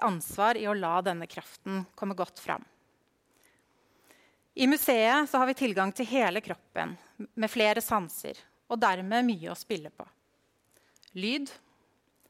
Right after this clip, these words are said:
fravær av lyd, aktiv interaksjon og mye mer. Hvilke omgivelser vi fyller ut opplevelsen med, påvirker i stor grad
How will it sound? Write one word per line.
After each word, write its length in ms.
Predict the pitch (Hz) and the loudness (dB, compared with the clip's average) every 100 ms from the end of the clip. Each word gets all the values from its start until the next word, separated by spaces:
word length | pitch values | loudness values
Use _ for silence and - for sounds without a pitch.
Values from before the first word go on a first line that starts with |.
| _ _ _ | _ _ _
fravær 640 | - 208 196 170 190 240 240 | -2 0 2 2 2 2 0
av 140 | 240 208 | -4 -2
lyd, 260 | 226 254 - - _ _ _ _ _ _ _ _ - 233 | -4 -8 -14 -20 _ _ _ _ _ _ _ _ -4 -4
aktiv 320 | - 262 254 | -4 -2 2
interaksjon 680 | 254 - 269 - 196 220 220 - - | 2 2 -2 -2 -4 -4 -6 -10 -8
og 100 | 220 | -6
mye 160 | 208 170 | -4 -6
mer. 160 | 165 - - _ _ _ _ _ _ _ _ _ _ _ - - - _ _ _ - | -10 -16 -20 _ _ _ _ _ _ _ _ _ _ _ -20 -20 -20 _ _ _ 0
Hvilke 340 | 269 247 294 302 | 0 2 2 4
omgivelser 720 | 294 247 190 175 196 311 302 | 4 4 0 -2 0 2 2
vi 80 | 294 | 2
fyller 460 | 359 277 185 180 | 2 0 0 -4
ut 80 | 185 240 | -4 -4
opplevelsen 500 | 220 196 190 190 262 | 0 0 -2 -2 2
med, 240 | 320 302 - - _ _ _ _ - | 4 2 -2 -20 _ _ _ _ -4
påvirker 640 | 208 185 196 - 262 - | 0 0 0 -2 -4 -2
i 60 | - | -8
stor 340 | - 233 247 | -6 -4 -2
grad 320 | 196 190 208 | 2 2 2